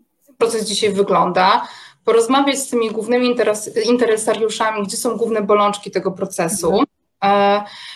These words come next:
Speaker 1: i spróbować je, e, odwrócić, spróbować na nie podziałać. I oczywiście zachęcam do takich przemyślanych wyborów, bo jeśli dzisiaj kultura organizacyjnej fi-, organizacyjna firmy i kultura rekrutacyjna firmy, no, zaczyna się tworzyć, jest raczkująca,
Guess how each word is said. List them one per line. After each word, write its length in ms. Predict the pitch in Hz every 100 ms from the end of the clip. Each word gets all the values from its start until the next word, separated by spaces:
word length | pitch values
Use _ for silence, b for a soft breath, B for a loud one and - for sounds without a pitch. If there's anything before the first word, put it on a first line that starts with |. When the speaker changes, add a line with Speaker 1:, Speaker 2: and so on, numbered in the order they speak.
| -
Speaker 1:
i 60 |
spróbować 540 | - 254 277 262 262 262
je, 380 | 254 254 247 233
e, 140 | 226
odwrócić, 460 | 240 240 254 247 180
spróbować 340 | 208 214 226
na 100 | 226
nie 140 | 220 220
podziałać. 560 | 240 208 185 190 196
I 60 | 233
oczywiście 640 | 240 262 277 - - 190 B _ _
zachęcam 760 | 226 233 269 277 247 240 247
do 400 | 240 226 226 226 -
takich 220 | - -
przemyślanych 640 | - 320 339 440 370 294
wyborów, 520 | 233 196 196 170 - 190
bo 80 |
jeśli 240 | 247 285 285
dzisiaj 300 | - 277 -
kultura 300 | 233 269 247
organizacyjnej 680 | 226 220 208 202 220 208 196
fi-, 260 | 214 214
organizacyjna 680 | 208 202 208 202 196 226 202
firmy 300 | 196 202 170
i 60 | -
kultura 380 | 190 185 196 196
rekrutacyjna 680 | 240 247 208 208 202 202
firmy, 380 | 190 202 190 190 - B B 320
no, 100 | 320
zaczyna 500 | - 403 403 339 254
się 120 | - 208
tworzyć, 460 | 214 196 185 175
jest 120 | 202
raczkująca, 760 | 233 226 - 202 185 185 226